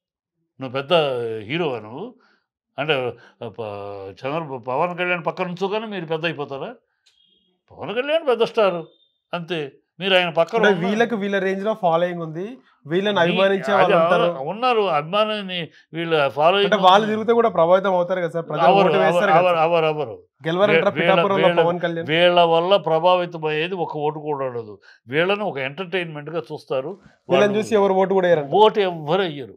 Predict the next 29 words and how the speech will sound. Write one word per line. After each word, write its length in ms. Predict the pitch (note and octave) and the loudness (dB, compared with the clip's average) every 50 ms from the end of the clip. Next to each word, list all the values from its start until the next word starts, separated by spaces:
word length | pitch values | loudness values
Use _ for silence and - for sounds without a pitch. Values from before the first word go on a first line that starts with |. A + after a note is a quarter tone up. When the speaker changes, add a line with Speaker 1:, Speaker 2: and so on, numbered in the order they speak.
| _ G#2+ | _ -8
Speaker 1:
వీళ్ళని 320 | B2+ D3+ E3 E3 D#3+ D#3 | -6 -4 -2 -2 -4 -6
చూసి 220 | D#3 F#3 F3 D#3+ | -6 -10 -10 -10
ఓట్లు 320 | E3+ E3+ E3+ E3+ E3 D#3+ E3+ | -10 -10 -10 -10 -10 -8 -10
వేసే 200 | E3 - - D#3 | -10 -10 -10 -10
పరిస్థితి 480 | C3+ D3 D3 D3+ D#3 F#3+ F3+ F3 F#3 | -8 -8 -10 -10 -12 -16 -14 -12 -12
ఉంటే 420 | E3+ D#3 D3+ D3 D3 F#3+ G#3+ A3 G#3+ - - _ - | -12 -12 -12 -10 -4 -4 -4 -4 -4 -8 -20 _ -2
ప్రతి 240 | D#3 D#3+ D#3 D#3+ F#3 | 0 0 0 0 -2
కమెడియన్ని 640 | F3 - D#3 D#3+ E3+ F#3 F#3+ G3 F#3 E3+ F3 G3+ G#3+ | -2 0 -2 -2 -2 -2 -4 -4 -4 -4 -4 -8 -8
ప్రతి 300 | E3+ - E3 D#3+ D#3+ D#3+ | -4 -2 -4 -2 -2 -4
పార్టీ 580 | C#3 E3 D#3+ D#3+ D#3+ D#3+ G3 G3+ G3 F3+ E3 D3+ | -2 2 2 2 2 0 -6 -12 -12 -12 -12 -10
నెత్తిన 280 | D3 D3 C#3 F#3 F#3 | -10 -10 -6 -6 -8
పెట్టుకుని 360 | E3+ D#3 D#3+ C#3 D3 E3 F#3 C#3+ | -6 -6 -8 -10 -10 -12 -12 -10
తిరుగుతారు. 440 | D3+ C#3+ C#3+ C3 C3+ B2+ G#2 F#2+ _ _ _ _ _ _ - | -10 -10 -10 -8 -8 -10 -10 -10 _ _ _ _ _ _ -12
ఈ 80 | C#3 C3 | -12 -8
స్టాండప్ 280 | - - D#3 D#3 G#3+ | -2 2 2 4 6
Speaker 2:
కానీ 180 | G#3 A3+ B3+ C4 | 6 6 6 4
Speaker 1:
కామెడీ 220 | A#3+ G#3 F3+ C#3 | 2 0 0 -2
Speaker 2:
కమెడియన్స్ 540 | A#2+ E3 E3 F3+ F#3+ G3+ A#3 A#3+ B3 - - | -2 -2 -2 0 0 2 2 2 0 0 -4
ఎక్కడ 280 | G#3 E3+ - - G#3 G3+ | -6 -6 -4 -4 -4 -2
ఏ 120 | G3 F#3+ | -2 -4
పార్టీలో 420 | F#3 F3+ F#3 F#3 F3+ - G3 G3 F#3+ | -2 2 2 2 2 0 -2 0 2
కాకుండా 580 | F#3 E3+ E3 - D#3+ D3+ D#3+ F#3+ A#3+ C#4+ C#4+ - - | 2 2 2 0 -6 -6 -4 -4 -6 -6 -10 -10 -4
కేవలం 240 | G3 F#3+ G#3 A3+ A#3 | -2 0 2 2 0
పవన్ 340 | - - E3 D#3+ F3 F#3+ F3 | 2 2 2 2 2 0 -2
కళ్యాణ్ 260 | G#3 G#3 G#3+ G#3 G3+ | -4 -4 -4 -4 -6
కోసమే 260 | G3+ G3 F#3+ G#3+ G#3+ | -6 -8 -8 -8 -8
వీళ్ళు 240 | G3 F3+ F3+ F3 E3+ | -6 -6 -4 -4 -2
తిరుగుతున్నారు 400 | F3 F3 F3+ D#3+ F3+ F3 D#3+ C#3 | -4 -4 -4 -4 -2 -2 -2 -2
కదా 120 | B2+ B2 | -4 -8